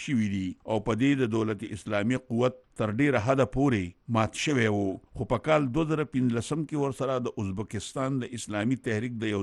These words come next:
ځای کېدو له سببه د دوی قوت بیا په ځای شوی دی. نن ورځ د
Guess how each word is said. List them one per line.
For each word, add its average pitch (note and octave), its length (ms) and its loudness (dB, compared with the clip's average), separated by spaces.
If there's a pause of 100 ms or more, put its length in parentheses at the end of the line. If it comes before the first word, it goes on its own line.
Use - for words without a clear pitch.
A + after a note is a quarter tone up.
ځای G2+ 160 -2
کېدو G2+ 360 -4
له G2+ 140 -4
سببه A#2 340 0 (360)
د G2+ 140 0
دوی C3 140 4 (140)
قوت A#2+ 260 2 (300)
بیا B2+ 140 8 (120)
په F#2+ 120 0
ځای G2+ 200 0
شوی G#2 240 -2 (100)
دی. F#2+ 100 -2 (360)
نن C#3+ 180 4
ورځ C3 300 2
د - 100 -6